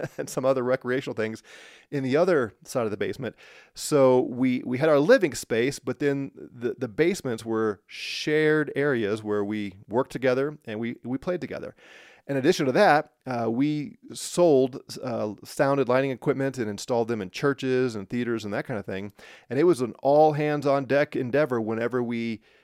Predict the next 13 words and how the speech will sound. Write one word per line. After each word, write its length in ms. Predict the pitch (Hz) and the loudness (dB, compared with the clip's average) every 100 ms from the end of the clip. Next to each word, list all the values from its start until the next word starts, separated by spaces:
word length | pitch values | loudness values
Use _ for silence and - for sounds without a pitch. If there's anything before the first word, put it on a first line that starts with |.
| _ | _
had 240 | - 127 - | -6 -6 -2
to 120 | 113 | -4
install 460 | 107 - 151 156 | -4 0 2 4
these 240 | 135 117 - | 2 0 -4
things. 440 | 107 98 98 - - - - _ | -8 -8 -12 -20 -20 -20 -20 _
Uh, 380 | - 95 92 - | -12 -8 -8 -6
so 260 | 135 117 | -2 0
some 220 | 107 165 | 0 2
of 100 | 180 | 2
us 80 | 160 | 2
had 160 | 156 131 | 2 2
full-time 420 | 160 151 147 127 | 2 2 0 0
jobs, 540 | 131 175 123 131 143 | 4 4 4 2 -4